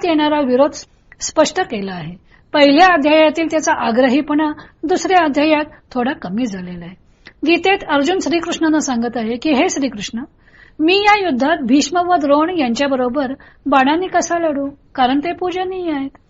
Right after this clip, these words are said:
ज्ञानदेवांचा अर्जुन प्रथम सामान्य नीती सांगत आहे. समोर जे भीष्म व द्रोण पुढे युद्धार्थ उभे ठाकले आहेत ते आमचे गुरुजन आहेत. या गुरुजनांचा वध करण्यास आम्ही उद्युक्त झालो, हीच मोठी चूक झाली नाही का?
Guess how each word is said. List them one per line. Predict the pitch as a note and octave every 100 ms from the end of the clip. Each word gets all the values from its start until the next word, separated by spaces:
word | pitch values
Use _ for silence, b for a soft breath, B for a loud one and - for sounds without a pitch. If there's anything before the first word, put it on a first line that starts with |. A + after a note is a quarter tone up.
| _ _ _
ज्ञानदेवांचा | G3+ G#3+ G3+ C4 D4 D4+ D4+ D4+ D4
अर्जुन | C4+ D#4
प्रथम | D4+ C#4 D4
सामान्य | D#4+ B3 G#3+ C4 D#4
नीती | D#4+ A3+ C4
सांगत | C#4 C#4 A3 G#3+
आहे. | G3+ E3 F#3 _ b b -
समोर | E4+ F4 G4
जे | F4 F#4+
भीष्म | D#4 D4+ E4+ E4
व | E4+
द्रोण | D#4 D#4+ E4
पुढे | D#4 D#4+
युद्धार्थ | D#4+ A3 B3+ B3+ D4+
उभे | C4 C#4+
ठाकले | C4+ C4+ C#4+
आहेत | C#4 C4+ C#4 - B -
ते | C#4+
आमचे | C4 A3+ D#4+
गुरुजन | A#3 G3+ G#3+ D#4+ C#4+
आहेत. | E3 F3 - b b _
या | D#4 F#4+
गुरुजनांचा | G4 F#4 F4+ F#4 F#4 F4+ E4+
वध | E4 E4+ F4
करण्यास | D#4+ E4+ E4
आम्ही | C#4+ D4+ D#4
उद्युक्त | A3+ A3+ D#4+ F4
झालो, | C4 B3+ G#3+ C#4 - _ _ _ _
हीच | - D#4 G4 G4+
मोठी | F#4+ F#4
चूक | F#4+ F4+ E4
झाली | D#4+ D#4
नाही | D4 C#4+
का? | C4+ C4